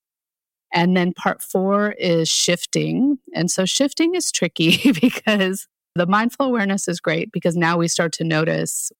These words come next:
when things are happening, what are my patterns, how am I reacting? The problem with shifting, though, is that it can be a very painful place sometimes because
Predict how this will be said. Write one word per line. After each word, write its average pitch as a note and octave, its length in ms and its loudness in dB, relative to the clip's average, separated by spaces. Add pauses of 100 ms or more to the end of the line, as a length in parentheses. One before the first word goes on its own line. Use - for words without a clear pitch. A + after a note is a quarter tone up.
(320)
when E3+ 200 2
things E3+ 240 0
are E3 60 0
happening, D3+ 420 0
what D#3+ 180 4
are E3+ 80 2
my D#3+ 160 0
patterns, D3+ 640 0
how E3 200 2
am E3+ 100 0
I E3 80 0
reacting? D3+ 640 -2 (340)
The G#3+ 140 -2
problem G#3+ 380 2
with G#3+ 140 0
shifting, G3 420 -2
though, G3 140 2
is F3+ 120 -2
that E3+ 160 -4
it E3 180 -4
can E3+ 160 -2
be E3 120 2
a E3 60 0
very D#3 240 0
painful D3+ 360 -4
place D3 280 -4
sometimes D#3+ 600 -6
because D#3 720 -2